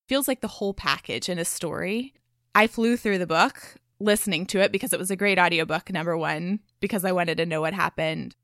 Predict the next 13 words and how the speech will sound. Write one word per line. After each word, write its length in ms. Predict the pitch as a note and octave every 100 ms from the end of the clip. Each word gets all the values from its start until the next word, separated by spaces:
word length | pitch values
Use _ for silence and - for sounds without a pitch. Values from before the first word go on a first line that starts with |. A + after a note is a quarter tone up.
| _ -
But 80 |
I 100 | A3
just 300 | A#3 G4+ -
really 220 | E3+ F#3 E3
enjoyed 320 | E3 D#3+ D#3+
the 140 | D3+
ride. 460 | D#3 C#3+ D3+ - G#3 _ _ _ _ _ _
I 60 | G#3+
would 160 | G3
definitely 420 | F#3 F#3+ - A#3+ A#3
recommend 480 | G#3+ G#3 F#3+ F3
these 180 | E3+ F3
books. 640 | - D#3+ D#3 - - -